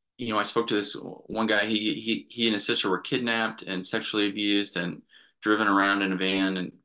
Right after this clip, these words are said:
for hours. And, and when they're, um, when the police finally found them on this, on, just left on the side of the road, their parents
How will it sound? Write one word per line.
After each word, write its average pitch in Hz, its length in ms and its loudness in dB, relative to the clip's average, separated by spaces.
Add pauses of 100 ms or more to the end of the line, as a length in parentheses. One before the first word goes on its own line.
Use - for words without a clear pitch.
for 95 160 -4
hours. 95 480 4
And, 90 160 -4
and 98 240 -2
when 98 160 0
they're, 95 340 2 (380)
um, 87 460 -2 (500)
when 104 240 -4
the 98 80 0
police 131 340 0
finally 104 320 2
found 113 300 2
them 107 100 2
on 95 200 0
this, 95 200 -10 (140)
on, 104 160 -6
just 95 240 -2
left 104 400 0
on 101 100 -4
the 98 60 -4
side 98 240 0
of 92 60 2
the 90 60 0
road, 120 400 2
their 95 140 -2
parents - 580 0